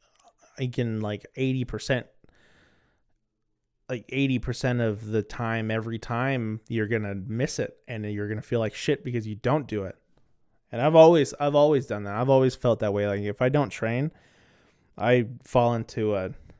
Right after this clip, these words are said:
really shitty depression, and it just gets really bad, and then, then my fanny pack of misery just gets even bigger and more and more excuses. Um,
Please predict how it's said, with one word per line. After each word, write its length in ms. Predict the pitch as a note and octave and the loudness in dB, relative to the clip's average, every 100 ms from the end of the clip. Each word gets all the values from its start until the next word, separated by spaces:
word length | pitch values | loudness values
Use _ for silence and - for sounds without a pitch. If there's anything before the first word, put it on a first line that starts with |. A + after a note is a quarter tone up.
| - _ - - | -20 _ -20 -14
really 240 | G#2 A#2+ A#2 | -6 -4 -4
shitty 460 | - - C3 A#2+ | -6 0 2 2
depression, 520 | A2 G#2 A2+ A2+ A#2 G#2+ | -2 0 0 -2 -4 -4
and 140 | F#2+ | -4
it 100 | F#2+ | -6
just 260 | - F#2+ - | -6 -8 -4
gets 220 | F#2+ - | -6 -2
really 200 | G#2+ G#2+ | 0 0
bad, 360 | A2 A2+ A2 | 0 0 0
and 140 | G#2 G2 | -2 -6
then, 180 | G2 G#2 - _ _ _ _ _ _ _ | -8 -10 -18 _ _ _ _ _ _ _
then 180 | A2+ G#2+ | -2 0
my 220 | G#2 G#2 - | 0 -4 -4
fanny 300 | B2+ A#2 A2 | -4 -2 -2
pack 300 | A#2 A2 G#2 | -2 -2 -2
of 60 | |
misery 280 | G#2+ A2 A2+ | -2 -2 -2
just 160 | F#2 - | -4 -8
gets 180 | G2+ | -6
even 200 | G#2+ F#2+ | -6 -6
bigger 460 | G2 G#2+ A2+ F#2+ - - | -6 -4 -4 -6 -10 -14
and 240 | G2 G2 | -10 -8
more 220 | A2+ A2 A2 | -6 -6 -6
and 100 | G#2+ | -4
more 220 | A2+ C3+ | -2 -2
excuses. 640 | B2 - F2+ - F#2 - _ _ _ _ _ _ _ _ _ _ _ _ _ _ _ - _ _ _ _ _ _ _ _ _ _ _ _ _ | -4 -8 -10 -8 -12 -12 _ _ _ _ _ _ _ _ _ _ _ _ _ _ _ -20 _ _ _ _ _ _ _ _ _ _ _ _ _
Um, 460 | A2 A2+ G#2+ G2+ | -4 -4 -4 -8